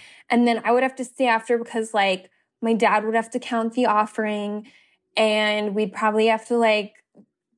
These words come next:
do some stuff around the church, or, like, sometimes it'd be like, "Okay, we're all gonna have lunch," or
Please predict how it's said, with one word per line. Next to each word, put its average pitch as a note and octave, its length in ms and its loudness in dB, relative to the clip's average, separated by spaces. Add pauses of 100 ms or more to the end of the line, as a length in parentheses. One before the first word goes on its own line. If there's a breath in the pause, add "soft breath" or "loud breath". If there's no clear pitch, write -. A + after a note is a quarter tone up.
do G#3 160 -6
some A#3 220 0
stuff A#3 280 0
around A#3 220 0
the A#3 80 2
church, G#3+ 460 -2
or, G#3+ 80 -4
like, F#3+ 180 0
sometimes A3 480 0
it'd G#3+ 100 2
be G#3+ 60 0
like, G#3+ 160 0
"Okay, A3 240 0
we're G#3 180 2
all G3+ 180 4
gonna G#3 440 -4
have A3+ 260 0
lunch," G3+ 400 -4
or G3+ 300 0